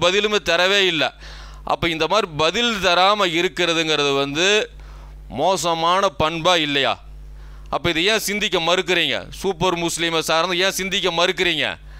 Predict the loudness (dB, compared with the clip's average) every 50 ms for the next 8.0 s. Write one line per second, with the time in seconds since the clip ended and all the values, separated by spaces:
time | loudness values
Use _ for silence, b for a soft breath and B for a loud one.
0 | B B B B B B B B -18 -14 -6 -2 0 2 2 2 2 2 0 -2
1 | 0 2 2 2 2 4 4 2 2 2 2 0 -2 0 2 0 -2 0 2 0
2 | 0 2 2 2 4 4 2 2 0 -2 -8 B B B B B B B B B
3 | B B -4 0 2 2 2 2 2 2 0 0 2 0 0 2 2 4 4 4
4 | 2 0 -2 -2 -4 -2 -2 -2 0 2 2 2 2 2 0 0 2 4 4 4
5 | 2 0 -4 -12 -18 -18 -18 -18 -18 -18 -18 -18 -18 -18 -18 -18 -18 -18 -18 -18
6 | -16 -8 -2 0 0 2 4 4 4 2 2 0 -2 -2 -2 0 -2 -4 0 0
7 | 0 0 0 0 0 0 2 2 2 2 2 2 2 2 2 2 2 2 2 0